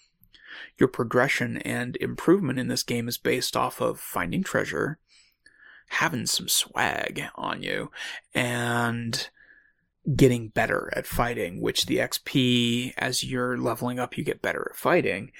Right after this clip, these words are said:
and fighting stuff like vermin doesn't do that. So my first game,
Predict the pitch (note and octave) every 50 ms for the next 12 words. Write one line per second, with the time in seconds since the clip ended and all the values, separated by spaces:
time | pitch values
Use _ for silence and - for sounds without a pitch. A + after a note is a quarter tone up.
0 | - - - - - _ - - A#2+ A#2 A#2+ A#2+ A#2+ A#2+ A#2+ A#2 A#2 - - -
1 | B2 A#2 A#2 A2+ - - B2+ - - A2+ - - - - C#3 D#3+ D#3 A#2+ A#2 B2
2 | B2 A#2 - - - - - - B2+ B2 B2 C3 C3 C#3+ E3+ G#3 A3+ - - -
3 | - - C3+ A#2+ A#2+ B2 - - - B3 - - - - C3 B2+ B2+ A#2+ A#2 A2+
4 | A2+